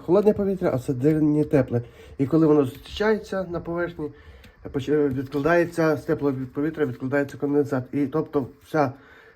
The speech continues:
е, вся частина шолома покрита конденсатом, і ви не бачите, що вам від-, вас, е, куди ви їдете. Коротше, можна по-,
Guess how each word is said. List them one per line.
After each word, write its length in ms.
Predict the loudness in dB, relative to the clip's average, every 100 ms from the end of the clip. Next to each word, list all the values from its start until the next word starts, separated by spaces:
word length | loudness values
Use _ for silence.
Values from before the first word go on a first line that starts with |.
| -10
е, 260 | -6 -4 -4
вся 440 | -2 2 2 0
частина 400 | -2 -6 -2 -2
шолома 440 | 0 0 0 0 -8
покрита 320 | -10 -4 -4 -2
конденсатом, 480 | -4 -2 -2 -2 0
і 160 | 2
ви 120 | 4 4
не 120 | 4
бачите, 360 | 0 -4 -6
що 180 | -4 -4
вам 160 | -4 -6
від-, 160 | -8
вас, 260 | -6 -6 -6 -12 -6
е, 140 | -6 -4 -6 -8 -6
куди 180 | 2 2
ви 120 | 4
їдете. 340 | 2 -2 -4
Коротше, 260 | -6 -6 -2
можна 240 | -2 -2
по-, 140 | -4